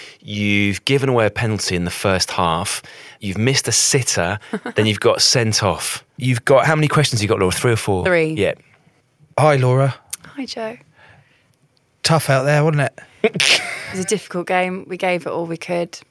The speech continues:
Speaker 2: and sometimes things just don't work out well.
Speaker 3: Yeah. You, d-, w-, are you saying that's all that you could have given? <laughs>
Speaker 2: I'm saying it's all we did give.
Speaker 3: Ah.
Speaker 2: If we could go back, I'd probably do a few things more differently.
Speaker 3: And, and what sort of things do you think you would do differently?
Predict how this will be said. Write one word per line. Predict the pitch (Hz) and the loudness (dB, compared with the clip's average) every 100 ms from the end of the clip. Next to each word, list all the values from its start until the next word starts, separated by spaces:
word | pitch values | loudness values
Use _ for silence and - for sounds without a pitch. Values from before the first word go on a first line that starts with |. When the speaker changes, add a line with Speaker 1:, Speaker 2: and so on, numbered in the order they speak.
| - | -18
Speaker 2:
and | 160 165 | -12 -8
sometimes | 156 165 160 165 156 156 | -8 -8 -8 -8 -8 -10
things | - 165 156 | -12 -10 -10
just | 165 - | -10 -10
don't | 123 131 | -10 -10
work | 143 - | -12 -12
out | 131 | -12
well. | 82 135 156 _ - | -12 -14 -16 _ 0
Speaker 3:
Yeah. | 151 160 127 101 107 - | 4 4 4 -2 -10 -8
You, | 160 147 | -2 -2
d-, | - - | -4 -12
w-, | - - | -6 0
are | 143 | 2
you | 156 | 4
saying | 143 165 165 | 4 4 4
that's | 147 - | 2 2
all | 170 | 2
that | 156 165 | 2 2
you | 170 | 0
could | - 151 | 0 2
have | 139 - | 0 2
given? | 180 165 196 - - - 160 | 2 4 2 -2 -12 -8 -2
<laughs> | 214 - 190 - | -2 0 -4 -2
Speaker 2:
I'm | 196 190 | -2 0
saying | 202 185 | 0 0
it's | 175 - | -2 -4
all | 190 180 | -2 -2
we | 170 | -2
did | - 180 - | -2 -4 -4
give. | 160 143 180 - - | -4 -4 -6 -10 -4
Speaker 3:
Ah. | 113 123 113 | 2 2 2
Speaker 2:
If | - | -2
we | 170 | -8
could | - | -8
go | - 170 | -4 -2
back, | 165 170 156 - - | 0 -2 -2 -8 -14
I'd | 170 | -12
probably | - 160 156 160 | -8 -8 -6 -6
do | 160 | -6
a | 165 | -6
few | - 165 | -6 -8
things | 160 160 160 | -6 -8 -8
more | 160 | -8
differently. | 165 - 151 165 175 - - | -8 -10 -10 -10 -10 -12 -4
Speaker 3:
And, | 160 185 175 | 0 0 0
and | 180 180 | -2 0
what | 185 | 0
sort | 175 180 | 2 0
of | 156 | 0
things | 170 156 139 | 0 0 -2
do | 143 | -4
you | |
think | - 147 - - | -2 -4 -4 -4
you | |
would | 131 123 | -4 -2
do | 123 | -4
differently? | 117 113 117 - 117 | -4 -4 -6 -8 -10